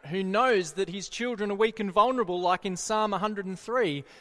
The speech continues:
"As a father has compassion on his children, so the Lord has compassion on those who fear him. For he knows how we are formed. He remembers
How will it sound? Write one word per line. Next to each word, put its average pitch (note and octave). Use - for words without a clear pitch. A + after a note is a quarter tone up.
"As F#3
a G3
father A3+
has G#3
compassion G3
on G#3+
his G#3
children, B2+
so C#3+
the C3+
Lord C#3+
has C#3
compassion C#3+
on C#3
those D3+
who D#3
fear A#2
him. F#2+
For E3
he F3+
knows F#3
how F3+
we E3+
are D#3+
formed. G#2+
He D#3+
remembers D#3